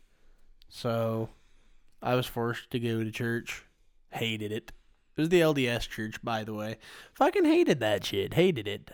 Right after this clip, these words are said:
I hid all the time when they tried to make me go. And, like, this is, I believed in it for a while, though. Don't get me wrong.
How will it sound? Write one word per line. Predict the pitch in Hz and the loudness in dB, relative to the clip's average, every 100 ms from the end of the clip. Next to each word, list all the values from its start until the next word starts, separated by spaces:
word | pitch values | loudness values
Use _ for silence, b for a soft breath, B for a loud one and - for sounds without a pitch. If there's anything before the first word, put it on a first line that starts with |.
| - | -8
I | 107 | -6
hid | 107 147 | 0 4
all | 165 156 | 6 6
the | 170 | 4
time | 143 127 120 | 2 -2 -2
when | 123 | -2
they | 117 | -4
tried | 113 110 131 | -4 -4 -4
to | 143 | -2
make | 135 139 | -4 -2
me | 147 | -2
go. | 127 117 117 - b b b b b b _ - | 0 -2 -4 -6 b b b b b b _ -6
And, | 143 139 135 | -2 -2 -2
like, | 123 117 113 - | -4 -6 -8 -8
this | 156 165 | -2 0
is, | 220 180 | 2 4
I | 143 165 | 4 6
believed | 202 208 214 165 | 8 8 8 4
in | 123 | 0
it | 113 - | -2 -4
for | 123 | -2
a | 117 | 2
while, | 110 104 110 117 | 2 2 0 0
though. | 113 113 | 0 0
Don't | 120 120 | 0 -2
get | 127 | -2
me | 147 | 2
wrong. | 180 170 156 139 143 | 4 6 6 4 2